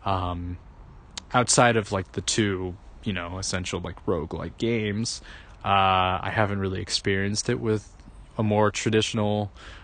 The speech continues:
R P G, J R P G, so it'll be kind of, uh, interesting to see how they handle that. Um, so yeah, that's, that's exciting. And then, of course, Final Fantasy ten. Um,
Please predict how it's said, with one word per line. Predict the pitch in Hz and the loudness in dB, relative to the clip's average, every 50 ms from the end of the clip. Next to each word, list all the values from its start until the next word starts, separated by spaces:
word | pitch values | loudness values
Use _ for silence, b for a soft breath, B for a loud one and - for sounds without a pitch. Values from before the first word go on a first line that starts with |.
| B B | B B
R | 107 104 104 | 4 4 4
P | 104 - 110 107 104 | 4 2 0 -2 0
G, | 101 104 104 104 104 107 | 0 0 0 2 2 2
J | 101 - - 101 101 | 0 0 0 2 2
R | 104 104 104 | 2 0 0
P | - - 113 | 0 -2 -2
G, | 110 113 113 117 120 127 143 | -2 0 -2 -2 -2 -2 -4
so | - - - 113 101 98 95 92 92 | -6 -2 0 2 2 4 2 0 -2
it'll | 90 107 104 98 | -4 -2 -4 -2
be | 95 101 95 95 | -2 -2 -4 -4
kind | - - 101 95 | -2 -4 -4 -4
of, | 98 98 98 | -4 -6 -6
uh, | 98 80 82 | -8 -8 -6
interesting | 92 101 101 - - - - - 98 | -6 -6 -6 -6 -6 -6 -6 -6 -6
to | 90 - | -6 -8
see | - - - | -8 -6 -6
how | 101 - - | -6 -6 -6
they | - - 104 | -6 -8 -8
handle | - 101 98 101 - - - | -8 -8 -8 -8 -10 -12 -12
that. | - - - - B B B B B B B B B - 101 | -12 -12 -12 -14 B B B B B B B B B -4 -2
Um, | 95 95 95 95 92 92 92 95 92 - - - - - | 0 0 0 0 -2 -4 -6 -8 -10 -12 -18 -20 -14 -4
so | - - | 2 4
yeah, | 190 143 104 | 4 4 4
that's, | 98 110 117 - - - | 2 0 0 0 -2 0
that's | - 110 107 - - - - - - - B B B B B B B B | 0 0 0 0 -2 -2 -2 -4 -8 -12 B B B B B B B B
exciting. | 120 110 - - 113 110 113 120 | -2 0 2 4 4 4 4 4
And | 127 135 | 4 6
then, | 143 | 4
of | 143 - | 4 6
course, | - 170 147 - | 4 4 4 6
Final | - 151 147 139 | 6 6 6 6
Fantasy | 127 - 139 131 113 113 104 | 4 2 0 0 0 -2 0
ten. | - - 107 92 92 92 90 | 2 2 2 2 0 -4 -6
Um, | 95 101 101 95 92 90 90 90 90 90 | -4 -2 0 0 0 -2 -4 -6 -8 -10